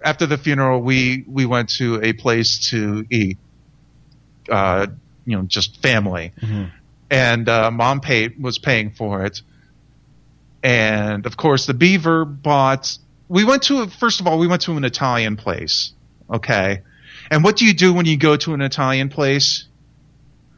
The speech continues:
Speaker 1: You buy the most expensive steak possible, because, you know, Italian makes me think steak. So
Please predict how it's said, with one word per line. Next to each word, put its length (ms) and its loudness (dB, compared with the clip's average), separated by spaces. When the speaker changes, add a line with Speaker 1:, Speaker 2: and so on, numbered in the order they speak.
Speaker 1:
You 140 6
buy 200 4
the 80 0
most 260 2
expensive 460 -4
steak 400 -2
possible, 720 -8
because, 400 2
you 80 2
know, 320 0
Italian 800 0
makes 260 0
me 100 -2
think 260 -4
steak. 520 -6
So 640 4